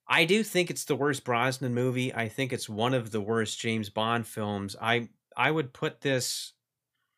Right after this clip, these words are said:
mm, right around Man with the Golden Gun.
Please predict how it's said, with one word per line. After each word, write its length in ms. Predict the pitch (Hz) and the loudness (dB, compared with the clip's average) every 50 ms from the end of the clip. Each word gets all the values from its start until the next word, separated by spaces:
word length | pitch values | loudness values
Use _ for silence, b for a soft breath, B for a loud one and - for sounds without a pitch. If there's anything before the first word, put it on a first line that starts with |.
| _ _ _ _ _ _ _ _ - - | _ _ _ _ _ _ _ _ -16 -10
mm, 680 | 117 120 120 120 120 120 120 120 117 117 120 117 117 110 | -8 -6 -4 -4 -2 -2 -2 -2 -2 -4 -4 -4 -2 0
right 280 | 110 123 135 147 147 | 4 4 6 6 6
around 400 | 143 131 127 127 127 127 127 120 | 4 4 4 4 4 4 4 4
Man 220 | 113 117 117 117 117 | 4 4 4 2 2
with 120 | 113 - | -2 -4
the 60 | 117 | -4
Golden 340 | 95 107 104 104 98 98 90 | -2 0 0 0 -2 -4 -4
Gun. 420 | 87 92 87 85 85 90 87 - | -6 -6 -6 -6 -8 -10 -12 -16